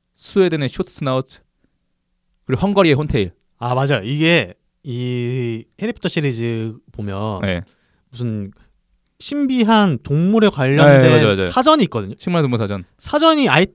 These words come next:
Speaker 2: 책으로 따로 나와 있어요.
Speaker 1: 맞아요, 맞아요, 맞아요. 영화도 최근에
Speaker 2: 네.
Speaker 1: 만들고 있죠,
Speaker 2: 그거
Speaker 1: 있죠.
Speaker 2: 보면 거기에 용에 대해서 많이 나와 있는데
Speaker 1: 네, 네,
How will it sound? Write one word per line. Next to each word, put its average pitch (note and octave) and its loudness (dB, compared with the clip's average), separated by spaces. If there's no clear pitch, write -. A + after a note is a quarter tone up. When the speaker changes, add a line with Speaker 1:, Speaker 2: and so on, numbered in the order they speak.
Speaker 2:
책으로 C#4+ -4
따로 D4 0
나와 C3 0
있어요. C#3+ 4
Speaker 1:
맞아요, C3+ 8
맞아요, G#2 2
맞아요. F#2 -6
영화도 E3+ 2
최근에 C#3+ -2
Speaker 2:
네. B2 -2
Speaker 1:
만들고 A2+ -2
있죠, G2 -8
Speaker 2:
그거 B3+ 2
Speaker 1:
있죠. E3 0
Speaker 2:
보면 F#3+ 0
거기에 G#3 -2
용에 A#3+ 2
대해서 F#3 -2
많이 C#3+ -2
나와 A#2+ -2
있는데 B2+ 4
Speaker 1:
네, G2 2
네, G2+ 0